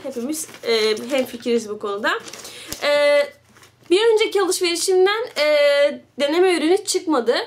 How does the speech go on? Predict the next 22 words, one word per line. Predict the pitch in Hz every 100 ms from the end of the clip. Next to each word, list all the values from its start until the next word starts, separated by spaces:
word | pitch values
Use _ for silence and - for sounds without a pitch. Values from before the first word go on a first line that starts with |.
| - - 294
Onu | - 294 285
anlatacağım | 269 254 262 247 240 -
en | 214
sonunda. | 214 208 196 233 302 466 - _ _ - -
E, | 240 240 240 233 233 220 - - - - - -
normalde | 269 269 285 285
her, | 302 339 339
her | - 320 320
alışverişinize | 269 262 269 247 262 254 302
iki | 302 -
tane | 311 294 302
deneme | 285 262 269
ürünü | 254 220 208
koymalı, | 233 214 208 190
koyuluyor. | - 226 214 202 202
Oradan | - 226 214 214
menüden | 220 226 214 208
seçiyorsunuz. | 214 214 - 220 226 302 466 - - -
Bu | 277 370 -
markasını | 302 302 320 330 320 302
bilemediğim | 262 294 320 269 233 254
Jü-, | 220 220